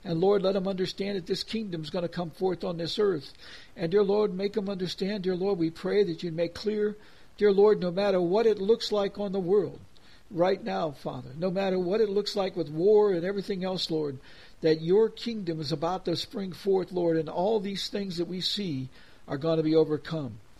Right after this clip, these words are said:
And, Lord, it's interesting today, Lord, they're making announcements, dear God, that they've been working on the D N A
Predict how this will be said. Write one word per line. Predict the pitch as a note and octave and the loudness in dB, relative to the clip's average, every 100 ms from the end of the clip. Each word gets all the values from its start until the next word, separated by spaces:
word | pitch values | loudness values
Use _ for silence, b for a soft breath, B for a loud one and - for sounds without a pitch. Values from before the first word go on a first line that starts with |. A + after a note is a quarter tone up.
| B B B | B B B
And, | E3+ F#3 | -2 2
Lord, | G3+ A3+ G#3+ F3+ | 8 8 6 0
it's | F3+ F3 F#3+ - | -6 -2 -2 0
interesting | A3+ G3 F#3+ - A3 F#3+ | -4 -2 -6 -2 -4 -2
today, | F#3+ F#3+ G#3 | 2 4 4
Lord, | F3+ G3+ G#3 | 4 4 4
they're | F#3 F3 | 2 -4
making | F3 C4 E3 F#3 G#3 F#3+ | -8 -10 -4 0 0 0
announcements, | E3+ E3+ G3 G3 - G#3 F3 | -2 -2 -4 -4 -6 -6 -2
dear | G3+ E3+ | 0 0
God, | F#3 F#3+ F3 | 0 0 -2
that | E3+ - B B B | -6 -8 B B B
they've | F3 F3+ | 0 2
been | F#3 F3 | 2 4
working | A3 A3 G#3 | 2 2 -6
on | F#3+ F#3+ E3+ | -4 -4 0
the | D#3+ | 0
D | C#3+ E3 G#3+ | 0 -2 0
N | F#3 | 0
A | G3 G3+ E3 | 0 0 0